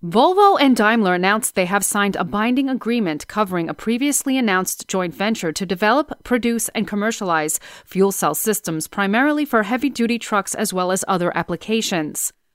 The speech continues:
Under the agreement, Volvo Group will acquire fifty percent of the partnership interests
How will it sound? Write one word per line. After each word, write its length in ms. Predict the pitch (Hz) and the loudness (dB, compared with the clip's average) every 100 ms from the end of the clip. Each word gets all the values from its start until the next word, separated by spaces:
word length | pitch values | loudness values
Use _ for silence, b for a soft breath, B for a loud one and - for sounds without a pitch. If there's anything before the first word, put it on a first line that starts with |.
| - | 0
Under 300 | 196 175 160 | 2 2 0
the 160 | 156 | -2
agreement, 540 | 151 196 254 196 170 - B - | -2 2 2 2 -2 -6 B -8
Volvo 380 | 180 247 311 349 | 0 2 2 2
Group 260 | 247 254 208 | 2 -2 0
will 200 | 214 285 | 2 2
acquire 440 | - 262 226 208 | 0 0 2 2
fifty 340 | - 294 - | 0 -4 -2
percent 460 | 320 330 - 226 208 | -4 -2 -2 -2 -2
of 120 | 208 | -2
the 80 | 220 | -2
partnership 580 | - 277 220 196 202 175 | 0 -2 0 -2 -2 -4
interests 640 | 226 240 - 180 - - | -4 -2 0 -2 -4 -8